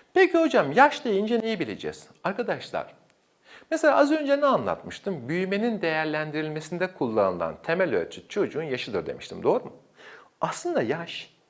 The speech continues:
pek çok yerde karşımıza çıkar. Çünkü gelişimsel süreçte pek çok değerlendirme esasen kişinin yaşına göre yapılır sevgili arkadaşlar. Mesela bakıyorsunuz dönem kuramcıları var. Bunu ilerleyen derslerde göreceğiz.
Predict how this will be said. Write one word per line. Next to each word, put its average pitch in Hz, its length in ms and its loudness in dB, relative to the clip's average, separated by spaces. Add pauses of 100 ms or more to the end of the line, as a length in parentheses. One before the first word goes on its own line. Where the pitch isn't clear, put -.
(340)
pek 339 320 -2
çok - 260 -4
yerde 156 340 -2
karşımıza - 640 -6
çıkar. - 400 -14 (520)
Çünkü 349 280 4
gelişimsel 202 760 0
süreçte 190 420 0
pek 247 360 -2
çok - 300 -2
değerlendirme 107 1000 -2 (440)
esasen 110 560 -2
kişinin 175 320 -6
yaşına 113 360 -4
göre 98 200 -2
yapılır 78 320 -6
sevgili 71 380 -8
arkadaşlar. - 840 -10 (440)
Mesela 302 420 4
bakıyorsunuz 254 680 0 (100)
dönem 214 360 2
kuramcıları 135 720 -2
var. 78 220 -2
Bunu 170 180 0
ilerleyen 151 600 2
derslerde 120 540 -2
göreceğiz. 80 480 -8